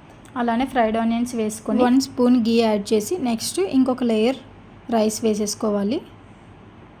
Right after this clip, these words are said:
రైస్ని ఈవెన్‌గా స్ప్రెడ్ చేసి కొత్తిమీర, అలానే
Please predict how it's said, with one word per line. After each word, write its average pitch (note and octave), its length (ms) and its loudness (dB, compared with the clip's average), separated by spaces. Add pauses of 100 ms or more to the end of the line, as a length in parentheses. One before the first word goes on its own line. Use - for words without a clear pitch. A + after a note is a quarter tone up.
(120)
రైస్ని A#3 420 2
ఈవెన్‌గా G#3+ 380 0
స్ప్రెడ్ G3+ 280 -4 (100)
చేసి G#3+ 280 -2 (640)
కొత్తిమీర, A#3+ 440 0 (1160)
అలానే A3+ 300 0